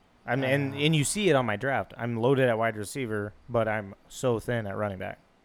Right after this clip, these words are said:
Speaker 2: Hey, ne-, hey, next year I'll just go ahead and help draft for you.
Speaker 1: <laughs>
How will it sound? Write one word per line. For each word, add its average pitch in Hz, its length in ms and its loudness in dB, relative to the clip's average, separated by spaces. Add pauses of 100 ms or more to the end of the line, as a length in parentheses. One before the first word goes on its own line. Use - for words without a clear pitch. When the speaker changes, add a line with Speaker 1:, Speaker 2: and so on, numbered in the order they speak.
(600)
Speaker 2:
Hey, 147 140 -8
ne-, 139 220 -4
hey, 135 160 -2
next 147 260 -4
year 135 140 0
I'll 127 120 0
just 117 200 -8
go 120 60 -4
ahead 113 120 -6
and 107 100 -10
help 107 280 -10
draft 104 320 -12
for 104 180 -16
you. 101 160 -16 (600)
Speaker 1:
<laughs> 143 80 -6